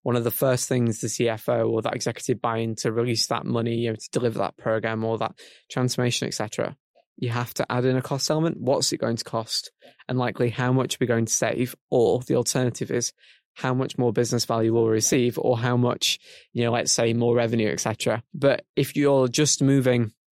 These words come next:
let's say you've got something like Workday H R platform, right? You're running it on-prem.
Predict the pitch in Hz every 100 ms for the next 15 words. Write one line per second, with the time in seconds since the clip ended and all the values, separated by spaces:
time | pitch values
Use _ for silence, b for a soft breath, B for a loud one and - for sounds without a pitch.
0 | _ _ _ - - 156 127 - 139 123
1 | 123 - 123 - 123 - - - 120 -
2 | - 110 117 110 - 113 - - - 101
3 | 104 - b b _ 135 135 127 123 117
4 | 107 - 104 104